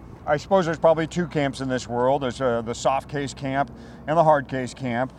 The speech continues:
Uh, soft cases do have their advantages. Some of them can be packed down and put in the trunks of cars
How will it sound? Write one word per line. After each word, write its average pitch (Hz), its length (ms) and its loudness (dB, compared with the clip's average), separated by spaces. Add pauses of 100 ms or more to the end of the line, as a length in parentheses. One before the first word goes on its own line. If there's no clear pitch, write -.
(220)
Uh, 123 160 6
soft 170 340 0
cases 156 320 -4
do 151 120 -4
have 156 160 6
their 160 160 2
advantages. 147 720 2
Some 139 220 2
of 135 120 2
them 139 140 2
can 127 120 -2
be 139 100 0
packed - 360 0
down 127 360 2
and 123 100 -2
put 127 140 -2
in 123 120 0
the 120 80 0
trunks 123 320 -2
of 113 80 -10
cars 107 520 2